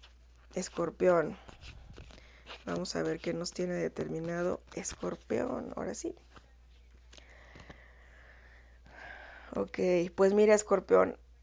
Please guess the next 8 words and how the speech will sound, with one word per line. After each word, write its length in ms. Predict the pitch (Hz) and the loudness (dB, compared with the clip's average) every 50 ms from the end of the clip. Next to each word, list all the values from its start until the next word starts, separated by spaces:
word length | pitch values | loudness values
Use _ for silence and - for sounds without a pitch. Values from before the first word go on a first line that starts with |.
| - - | 4 6
esta 300 | 247 254 254 - 330 311 | 6 6 8 4 2 4
semana 460 | - 262 226 214 208 208 208 214 220 | 4 4 4 6 4 6 6 4 4
se 120 | - 233 | 2 0
te 140 | 190 196 190 | 0 2 4
van 180 | 185 190 196 202 | 4 4 4 2
a 80 | 202 | 0
presentar 380 | - 208 - 190 180 185 185 196 | -2 -4 -4 -4 -4 -4 -4 -4
situaciones 640 | 202 185 185 180 - - - 180 185 185 - - | -2 -2 -2 -2 0 0 -2 -2 -2 -4 -4 -10